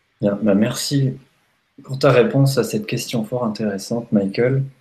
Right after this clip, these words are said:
et pour ces schémas qui se bouclent, qui se répètent en boucle. Alors justement, un petit coucou à Anne-Françoise, puisqu'il y a aussi, euh,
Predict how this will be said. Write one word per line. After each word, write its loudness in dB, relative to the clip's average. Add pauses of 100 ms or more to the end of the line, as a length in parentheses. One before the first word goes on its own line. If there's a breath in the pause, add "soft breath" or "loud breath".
(1700 soft breath)
et 2 (240)
pour -4
ces 0
schémas 4
qui 0
se 2
bouclent, 0
qui -10
se -8
répètent -4
en 0
boucle. -6 (840)
Alors 6
justement, 4
un 4
petit 0
coucou 0
à 6
Anne-Françoise, 0
puisqu'il -2
y 2
a 2
aussi, -4
euh, 0